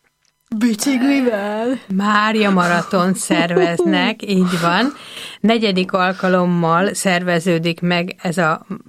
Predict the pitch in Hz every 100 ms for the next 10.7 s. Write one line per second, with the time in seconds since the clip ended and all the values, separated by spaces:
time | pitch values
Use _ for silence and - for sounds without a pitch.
0 | - 220 208 196 175 170 - 175 165 165
1 | - 170 170 180 185 190 208 214 254 254
2 | 277 294 - - - _ _ 220 214 -
3 | - - _ _ - 196 160 160 165 -
4 | 208 214 196 196 202 196 190 180 180 160
5 | 170 170 - 214 220 233 254 - - 208
6 | 190 208 247 220 - 185 165 165 156 -
7 | 202 196 247 254 - - - - - -
8 | _ - - 180 175 156 214 208 202 156
9 | 156 185 185 - 180 185 - 190 165 160
10 | 160 160 - 151 165 180 202